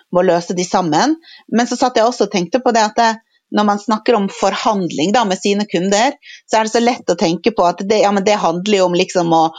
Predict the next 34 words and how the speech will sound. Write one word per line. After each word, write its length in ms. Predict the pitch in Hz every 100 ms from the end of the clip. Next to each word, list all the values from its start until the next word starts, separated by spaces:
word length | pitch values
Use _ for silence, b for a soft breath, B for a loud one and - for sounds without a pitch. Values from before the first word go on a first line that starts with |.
| B -
å 80 | 175
få 160 | 196 180
inn 100 | 190
mest 240 | 196 -
mulig 220 | 175 170 180
produkter, 800 | 190 180 185 - 175 156 156 160
eller 160 | 170
fra 140 | 170 175
kundens 480 | 175 170 180 185 -
side 240 | 165 170
å 80 | 170
få 140 | 180 165 B B 190
lavest 420 | 190 185 208 -
mulig 300 | 196 185 196 196
pris. 460 | 214 285 - - - B B
Men 160 | 208
forhandling 720 | 226 240 - 247 208 175 170 208
nå, 140 | 226 311 294 B B
det 80 | 214
dekker 280 | 226 226 254
jo 40 |
så 280 | 226 - 254 202
mange 360 | 180 185 208 208
andre 380 | - 180 196 220 165
element, 400 | 170 196 240 254
akkurat 320 | - 220 202
som 140 | 202 180
Gunnar 220 | 180 202
var 60 | 170
inne 160 | 175 196
på 100 | 170
i 60 |
forhold 220 | 165 180
til 80 | 180